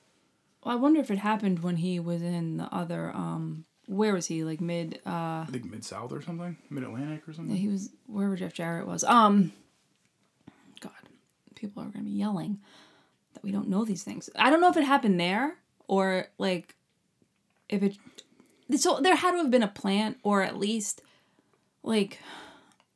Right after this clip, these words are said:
Speaker 1: okay, if they don't start chanting Burger King, we're gonna have Macho Man, like, rile the crowd up with a Burger King chant. There had to have been something,
Speaker 2: Gotcha.
Speaker 1: because, I mean, clearly he came out three times before he actually <laughs> wrestled.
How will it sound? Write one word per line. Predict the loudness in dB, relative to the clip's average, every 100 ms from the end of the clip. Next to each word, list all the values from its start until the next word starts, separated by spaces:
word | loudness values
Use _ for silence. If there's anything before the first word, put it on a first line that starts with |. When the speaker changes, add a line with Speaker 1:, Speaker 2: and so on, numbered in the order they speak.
| _
Speaker 1:
okay, | 0 2 0
if | 2 2 6
they | 6
don't | 6 4
start | 2 -2 -2 -6
chanting | -2 2 2 2
Burger | 2 0 0
King, | -2 -4 -4 -6 -14 _ 0
we're | 4
gonna | 4 4
have | 2
Macho | 4 4 4 0
Man, | -2 -2
like, | -4
rile | -2 -2
the | -2 -8 _ -10
crowd | -6 -4
up | -6
with | -6
a | -8
Burger | -6 -8 -8
King | -8 -8
chant. | -8 -10 -4
There | 2
had | 6 8
to |
have | 8
been | 6 2
something, | 0 0 0
Speaker 2:
Gotcha. | 0 2
Speaker 1:
because, | 4 8
I | 8
mean, | 6 4
clearly | 2 2 4 4
he | 2
came | 2 2
out | 2 0
three | -4 -2 2 2
times | 2 -2 -4 -6 -8 -16 _ -20 -12
before | 2 4
he | 6
actually | 4 2 2 4 4 2 -2
<laughs> | 0
wrestled. | 8 10 12 10 8 4 2 2 0 -4